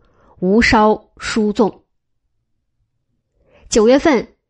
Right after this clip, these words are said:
命前任侍郎严敬明往山西查勘赈灾情况。不久，下令禁止山西人种罂粟，改植桑棉等基本农业经济作物，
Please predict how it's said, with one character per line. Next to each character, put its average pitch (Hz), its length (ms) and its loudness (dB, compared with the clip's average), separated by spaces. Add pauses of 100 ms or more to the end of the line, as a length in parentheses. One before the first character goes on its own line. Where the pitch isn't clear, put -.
(200)
命 294 220 0
前 214 240 -2
任 269 120 2
侍 247 200 -4
郎 151 340 -4
严 180 300 -2
敬 247 220 0
明 160 340 -6
往 165 240 -4
山 254 240 0
西 247 400 -4 (240)
查 185 260 -2
勘 233 420 -2
赈 233 220 -2
灾 196 180 -2
情 - 200 -14
况。 - 320 -14 (760)
不 359 120 4
久， 175 240 0
下 240 200 -2
令 214 220 0
禁 269 220 0
止 151 160 -8
山 226 240 -4
西 240 160 -4
人 180 240 -6
种 202 240 -4
罂 247 180 0
粟， - 380 -6 (240)
改 170 180 -2
植 180 220 -2
桑 269 280 0
棉 202 280 -2
等 170 260 -4
基 269 180 0
本 170 300 -2
农 175 260 -4
业 240 320 0
经 208 160 -4
济 180 120 -6
作 165 180 -6
物， - 240 -14